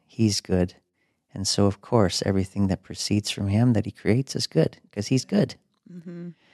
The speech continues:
Speaker 1: Very first description of God, he's good.
Speaker 2: Mm-hmm. <laughs>
Speaker 1: Go figure.
Speaker 2: So good. <laughs>
Speaker 1: Once he starts the earth spinning, then we start seeing the plants. And we talked about that a few weeks ago.
Speaker 2: Yeah.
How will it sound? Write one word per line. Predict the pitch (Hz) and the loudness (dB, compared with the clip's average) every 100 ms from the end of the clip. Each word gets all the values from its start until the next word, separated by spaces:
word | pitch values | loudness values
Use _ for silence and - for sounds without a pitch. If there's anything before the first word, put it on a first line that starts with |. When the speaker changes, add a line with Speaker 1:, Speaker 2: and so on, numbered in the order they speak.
| _ _ _ _ | _ _ _ _
Speaker 1:
Very | 113 120 | 2 2
first | 120 - 117 - | 4 6 6 6
description | 117 - 117 - - 117 | -2 -2 -2 -2 0 0
of | 110 | 2
God, | 110 107 117 - _ | 2 4 2 -2 _
he's | 117 104 | -6 -6
good. | - - - - 185 | -2 -4 -4 -10 -10
Speaker 2:
Mm-hmm. | 165 175 185 - _ - | -6 -4 -6 -10 _ -6
<laughs> | - 240 - 294 - 277 262 - _ _ _ _ _ _ _ | -6 -6 -8 -8 -8 -12 -14 -16 _ _ _ _ _ _ _
Speaker 1:
Go | 104 | -4
figure. | 101 98 90 92 | -4 -4 -4 -6
Speaker 2:
So | - - 175 | -4 -2 -2
good. | 156 143 135 - 370 - 359 | 0 -4 -6 -10 -16 -6 -6
<laughs> | - 359 - - - - _ _ _ _ _ _ _ _ | -4 -4 -4 -6 -12 -20 _ _ _ _ _ _ _ _
Speaker 1:
Once | 123 127 | 4 4
he | 143 | 4
starts | - 117 - | 4 4 2
the | - | -2
earth | - 110 | 2 2
spinning, | - - 123 107 104 | 0 0 2 4 4
then | 107 107 | 4 4
we | 110 110 | 4 2
start | - 107 104 | 0 0 -2
seeing | - - 98 95 | -2 0 2 0
the | |
plants. | - - 104 80 - | -2 -2 -2 -2 -4
And | 110 | 2
we | 110 | 2
talked | - 117 113 | 2 -2 -2
about | 104 104 98 | -6 -8 -6
that | 98 | -6
a | 98 | -8
few | - 92 | -4 0
weeks | 98 - 90 | 0 -2 -6
ago. | - - - | -8 -12 -12
Speaker 2:
Yeah. | 185 180 | -14 -14